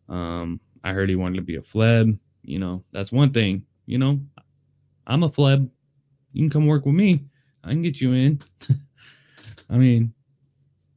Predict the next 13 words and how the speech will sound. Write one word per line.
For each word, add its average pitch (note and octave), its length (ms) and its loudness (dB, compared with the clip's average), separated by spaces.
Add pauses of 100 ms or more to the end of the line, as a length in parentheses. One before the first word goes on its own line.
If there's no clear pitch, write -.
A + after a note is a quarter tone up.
(200)
it'll A2+ 160 2
definitely A#2+ 280 4
give C3+ 140 6
you C#3 80 8
a C3+ 40 6
good C#3+ 160 4
career, G#3+ 520 4 (160)
for - 100 -8
sure. F3 460 -2 (200)
I - 40 -6
mean, B2+ 160 0
why C#3+ 140 0
not? A#3 280 0